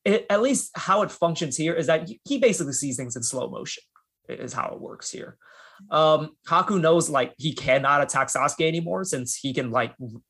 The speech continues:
really, really read his movements now. So he, he instead goes for Naruto. But before he actually, like, hits, um, it jumps back to Kakashi. Uh, it's revealed that Zabuza manages to slash Kakashi,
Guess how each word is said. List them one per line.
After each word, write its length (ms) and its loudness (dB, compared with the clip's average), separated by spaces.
really, 460 0
really 640 -4
read 280 -4
his 160 -8
movements 380 -6
now. 280 0
So 160 0
he, 120 -2
he 240 -2
instead 420 2
goes 280 2
for 140 2
Naruto. 500 2
But 140 0
before 440 2
he 140 4
actually, 680 2
like, 180 2
hits, 580 0
um, 440 4
it 140 -2
jumps 300 0
back 180 -2
to 80 0
Kakashi. 680 -2
Uh, 240 4
it's 300 -2
revealed 520 0
that 180 2
Zabuza 480 2
manages 420 -2
to 240 -10
slash 560 -2
Kakashi, 760 0